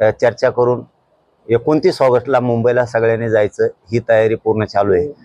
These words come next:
आज, अ, नवीनच नारा आहे, अ, सो-, अ, सोलापूर जिल्ह्यानं दिलाय आणि ती मला महाराष्ट्रासाठी योग्य वाटला, योग्य वाटला की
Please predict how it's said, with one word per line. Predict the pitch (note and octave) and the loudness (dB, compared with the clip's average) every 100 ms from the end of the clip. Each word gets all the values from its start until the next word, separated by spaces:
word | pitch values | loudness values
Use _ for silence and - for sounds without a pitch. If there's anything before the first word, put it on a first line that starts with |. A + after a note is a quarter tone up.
| - - - | -20 -18 -2
आज, | G#2+ A2 | 0 2
अ, | B2 A#2+ G#2+ - - | 2 2 -2 -12 -6
नवीनच | A2+ A#2+ C3 C3+ B2+ | -2 0 0 -2 0
नारा | B2 A#2+ | 2 2
आहे, | A#2+ G2 F#2+ _ _ _ _ | 2 0 -6 _ _ _ _
अ, | F#2+ F#2+ | -6 -6
सो-, | F#2+ - G#2+ G#2+ | -8 -12 -12 -6
अ, | G2+ | -6
सोलापूर | - A#2 A2+ A#2 | -2 0 2 0
जिल्ह्यानं | G#2+ A#2 G#2+ A2 A2+ | 0 0 0 0 0
दिलाय | A2+ F#2 - | 0 0 -2
आणि | G#2+ A2 | -6 -6
ती | - | -4
मला | A#2+ A#2+ B2 | 0 0 2
महाराष्ट्रासाठी | B2 A#2 A2 A2+ A#2 C#3 | 2 0 -2 -10 -6 -2
योग्य | C3+ C3 | 0 2
वाटला, | B2 G#2 F#2+ A2 _ _ _ _ _ | 2 2 -2 -6 _ _ _ _ _
योग्य | C3+ D3+ B2+ | -2 0 0
वाटला | A2+ A2+ | 2 0
की | A2 A#2+ A#2+ G2+ | -2 -2 -4 -6